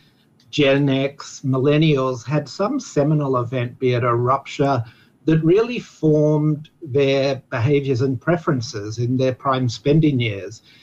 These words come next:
So for baby boomers, it was the end of World War Two, government spending, post-war prosperity. For millennials, it was the beginning of the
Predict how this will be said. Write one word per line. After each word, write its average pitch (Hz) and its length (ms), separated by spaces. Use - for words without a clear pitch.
So 156 300
for 175 120
baby 190 380
boomers, 120 420
it 113 80
was - 200
the 127 160
end 135 200
of 107 140
World 127 320
War 120 200
Two, 143 560
government 127 520
spending, 135 640
post-war 123 640
prosperity. 139 880
For 135 100
millennials, 143 960
it 139 140
was 123 200
the 127 100
beginning 147 580
of 135 500
the 135 480